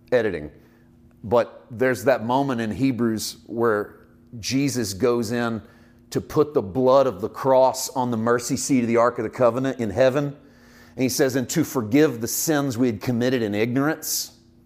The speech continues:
And I said that up preaching. "Jesus comes to forgive the sins of committed in ignorance." And I just moved on, just kinda jumped past it and went to the next thing. And as I'm thinking about this reading,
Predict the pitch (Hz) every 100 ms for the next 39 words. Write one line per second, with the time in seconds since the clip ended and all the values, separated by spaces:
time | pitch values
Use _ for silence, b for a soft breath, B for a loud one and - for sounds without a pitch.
0 | - _ - - 139 - 240 240 156 104
1 | - - 170 - 82 B B - 160 139
2 | 175 151 113 139 143 120 156 131 110 -
3 | 139 147 131 147 131 156 139 147 131 123
4 | 139 98 67 - - 127 - 131 98 135
5 | 131 139 120 131 120 113 110 107 - 147
6 | 120 B B B B 143 151 165 131 123
7 | - - 190 170 165 131 147 127 - -
8 | 107 98 180 190 - 123 101 92 113